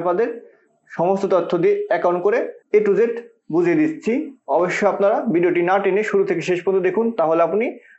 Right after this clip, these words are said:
বিস্তারিত জানতে পারবেন এবং বুঝতে পারবেন এবং নিজের কাজটি আপনি নিজেই করতে পারবেন। প্রথম অবস্থায় আমি এখানে লিখে নিচ্ছি নাম। যেহেতু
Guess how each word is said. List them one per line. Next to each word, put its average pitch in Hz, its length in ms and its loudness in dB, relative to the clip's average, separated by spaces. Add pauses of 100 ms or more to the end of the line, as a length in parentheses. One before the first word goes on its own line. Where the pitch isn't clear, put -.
(160)
বিস্তারিত 190 400 0
জানতে 190 260 2
পারবেন 180 260 0
এবং 160 180 0
বুঝতে 196 240 -2
পারবেন 190 240 2
এবং 208 100 0 (180)
নিজের 202 260 0
কাজটি 185 260 -2
আপনি 190 140 -2 (360)
নিজেই 180 300 2
করতে 185 240 0
পারবেন। 123 240 0 (420)
প্রথম 196 280 4
অবস্থায় 220 280 2
আমি 214 120 0 (580)
এখানে 190 240 0
লিখে 214 180 0
নিচ্ছি 214 240 -4 (600)
নাম। 156 160 2 (680)
যেহেতু 202 320 4